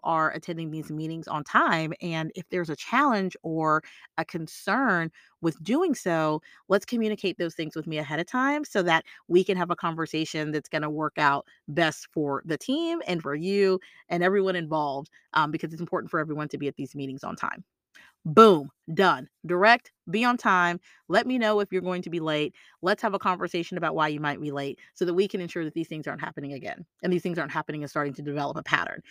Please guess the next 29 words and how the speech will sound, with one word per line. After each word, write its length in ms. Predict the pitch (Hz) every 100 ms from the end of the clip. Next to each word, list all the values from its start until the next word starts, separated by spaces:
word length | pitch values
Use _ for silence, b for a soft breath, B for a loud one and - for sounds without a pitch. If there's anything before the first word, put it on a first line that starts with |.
| B
But 80 | 208
it's 100 | 220
very 360 | 180 220 247 247
direct. 440 | 226 208 233 - -
I 80 | 196
don't 140 | 226
really, 220 | 247 240 -
I 60 | 202
didn't 120 | 214
have 140 | 233
to 80 | 208
go 220 | 202 233
around 420 | 262 226 220 240 214
the 80 |
wagon, 520 | 185 196 214 247 175 170
go 140 | 196
around 420 | 220 196 214 226
the, 200 | 180 165 - B B B
y-, 80 | -
uh, 460 | 180 185 170 160 156
the, 220 | 165 175 175
the 120 | 180
wheel 480 | 190 262 180 160 185
to 100 | 196
try 160 | 202
to 60 | 185
have 120 | 190
a 40 |
conversation. 640 | 208 196 214 294 392 156 143